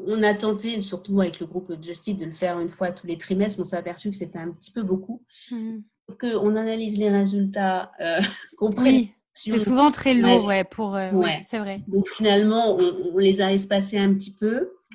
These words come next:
Speaker 1: Mais oui, il y a des enquêtes et, et la chance que, qu'on a aussi chez Just Eat, c'est qu'on, on est une équipe, en tout cas en France, euh,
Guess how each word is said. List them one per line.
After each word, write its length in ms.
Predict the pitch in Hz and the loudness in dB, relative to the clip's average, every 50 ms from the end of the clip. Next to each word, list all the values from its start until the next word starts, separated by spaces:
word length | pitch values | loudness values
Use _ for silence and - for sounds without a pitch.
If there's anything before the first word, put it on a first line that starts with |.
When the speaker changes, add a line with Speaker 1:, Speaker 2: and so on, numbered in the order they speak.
| 214 | 2
Speaker 1:
Mais 80 | 185 185 - _ _ - | 2 2 2 _ _ -2
oui, 100 | 202 208 | -2 0
il 60 | 196 185 | 2 2
y 20 | |
a 60 | 170 | 2
des 180 | 165 170 165 180 | 2 0 0 -2
enquêtes 420 | 175 170 - 202 202 202 190 - - | -6 -6 -2 0 0 0 0 -2 -4
et, 320 | 190 170 165 - - 165 | -6 -6 -6 -8 -10 -8
et 20 | 170 | -8
la 140 | 185 175 170 | -8 -8 -6
chance 320 | - 196 190 190 - - | -4 -4 -2 -2 -4 -6
que, 640 | - - - - - - - - - - - - - _ _ | -10 -10 -10 -10 -12 -12 -14 -16 -16 -18 -18 -20 -20 _ _
qu'on 220 | - 190 185 185 | -2 0 0 0
a 100 | 185 180 | 0 0
aussi 220 | 180 180 - 196 - | -2 -4 -6 -8 -8
chez 120 | - 175 | -6 -6
Just 280 | 160 175 170 165 - 220 | -6 -6 -8 -8 -8 -8
Eat, 100 | 202 - | -6 -6
c'est 140 | 175 - | -6 -8
qu'on, 200 | - - 160 - - - | -8 -12 -18 -16 -8 -4
on 140 | 190 180 175 | -4 -2 0
est 140 | 175 175 180 | 0 -2 0
une 100 | 180 180 | 0 0
équipe, 400 | 180 180 - - 226 214 - 175 | -2 -2 -4 -6 -6 -6 -6 -6
en 60 | 160 | -10
tout 120 | 156 - _ | -12 -12 _
cas 80 | - 170 | -12 -10
en 100 | 165 160 | -10 -12
France, 560 | - - - 196 196 202 196 196 - - _ _ | -16 -8 -2 0 0 0 -2 -4 -8 -14 _ _
euh, 60 | 165 | -14